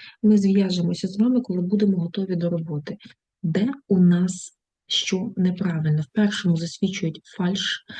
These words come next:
man kann heute nicht mit dem Zug fahren, а в другому у нас правильна відповідь буде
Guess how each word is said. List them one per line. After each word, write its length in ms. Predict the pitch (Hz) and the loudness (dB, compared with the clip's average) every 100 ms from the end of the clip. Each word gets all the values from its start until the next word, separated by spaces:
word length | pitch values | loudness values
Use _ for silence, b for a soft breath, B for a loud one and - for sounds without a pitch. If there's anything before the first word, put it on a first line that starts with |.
| B - | B 0
man 140 | 202 208 | 4 4
kann 120 | 202 202 - | 4 -2 2
heute 260 | 208 208 | 2 4
nicht 300 | 202 208 202 - | 4 4 2 2
mit 120 | 202 202 | 2 4
dem 120 | 202 196 | 0 2
Zug 200 | 208 202 - | 0 -2 -4
fahren, 400 | 196 202 202 214 208 B B B | -4 -2 0 -2 -2 B B B
а 200 | 202 190 | 0 0
в 120 | 170 | 0
другому 560 | 165 180 202 214 247 240 | 0 2 4 4 2 0
у 100 | 196 | -2
нас 280 | 180 180 180 | -2 -2 -4
правильна 500 | - 196 185 170 170 | -6 -4 -2 -2 -2
відповідь 460 | 175 196 226 214 175 | -2 -4 -2 -2 -2
буде 380 | 165 180 175 | -2 -2 -2